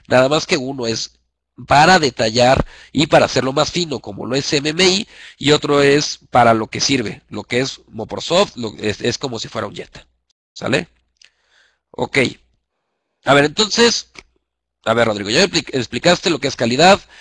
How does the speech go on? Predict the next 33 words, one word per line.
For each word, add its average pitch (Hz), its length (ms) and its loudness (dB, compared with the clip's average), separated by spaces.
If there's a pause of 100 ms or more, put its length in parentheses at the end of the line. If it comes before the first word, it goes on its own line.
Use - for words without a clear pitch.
(200)
lo 117 160 -4
que 143 100 4
es 139 80 2
Moprosoft, 151 560 0
C 170 120 -2
M 143 100 -2
M 131 200 -2
I, 196 360 0
me 135 100 -4
platicaste 127 460 -2
un 151 40 -12
poquito - 320 -8
del, 131 220 -2
de, 113 600 -2
de 120 180 -6
cómo 160 240 -6
se 175 100 -6
pueden 147 220 -2
revisar 127 420 -2
entre 131 180 -8
los 117 160 -8
dos, 160 280 -4 (320)
pero 139 160 4
a - 20 8
ver, 143 300 4
vámonos 220 680 2 (380)
más 165 280 2
de 165 100 0
lleno. 127 360 -4 (500)
Eh, 147 360 4
vamos 208 380 2
a 175 60 6
ver 160 340 4